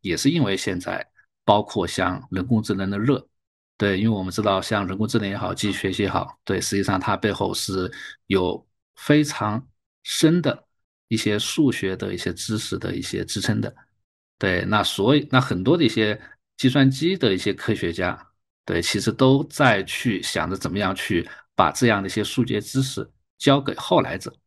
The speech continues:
然后呢，他们就会动一些脑筋。对，包括用我刚才所提到的，用 Python 代码去可视化，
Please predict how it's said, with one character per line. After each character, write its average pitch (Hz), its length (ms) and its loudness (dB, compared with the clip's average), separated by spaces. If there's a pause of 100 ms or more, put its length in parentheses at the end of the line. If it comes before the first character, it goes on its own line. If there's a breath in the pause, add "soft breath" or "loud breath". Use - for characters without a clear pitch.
(400)
然 87 120 0
后 110 80 2
呢， 98 80 0
他 113 160 0
们 107 100 -2
就 104 160 -2
会 98 180 -2
动 104 300 0
一 101 60 -6
些 113 160 -2
脑 90 220 -6
筋。 101 240 -6 (420)
对， 90 160 -4
包 101 240 4
括 - 340 -6 (320 soft breath)
用 101 140 0
我 87 120 -2
刚 98 140 0
才 92 80 0
所 90 180 -2
提 87 200 -4
到 90 180 -2
的， - 160 -8 (420 soft breath)
用 98 160 -2
Python 117 260 2
代 160 140 4
码 143 160 0
去 - 360 -8 (840)
可 - 180 -2
视 98 160 0
化， 101 300 2